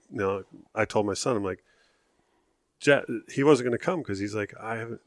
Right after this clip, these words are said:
I haven't shot my bow, Dad, so I'm not gonna hunt." I'm like,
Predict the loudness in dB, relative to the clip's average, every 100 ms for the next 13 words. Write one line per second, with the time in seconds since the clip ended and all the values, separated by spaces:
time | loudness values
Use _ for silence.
0 | 0 2 2 0 0 0 0 2 2 2
1 | -4 -6 -8 -4 -4 -4 -6 -6 -4 -4
2 | -8 _ _ -20 _ 0 4 4